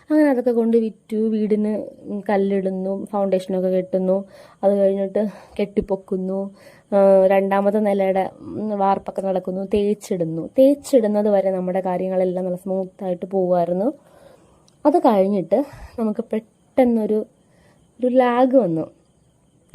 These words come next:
എന്ന് വെച്ചാൽ നമുക്ക്, എനിക്കത് പുറത്ത് പറയാൻ പറ്റത്തില്ല കേട്ടോ.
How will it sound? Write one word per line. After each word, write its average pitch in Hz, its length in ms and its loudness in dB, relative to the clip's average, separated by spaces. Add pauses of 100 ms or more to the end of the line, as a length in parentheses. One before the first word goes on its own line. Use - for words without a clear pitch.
(260)
എന്ന് 240 220 -6
വെച്ചാൽ 226 220 0 (280)
നമുക്ക്, 226 240 -4
എനിക്കത് 262 280 6 (160)
പുറത്ത് 254 260 -4
പറയാൻ 269 240 4
പറ്റത്തില്ല 208 360 -2
കേട്ടോ. 185 200 -2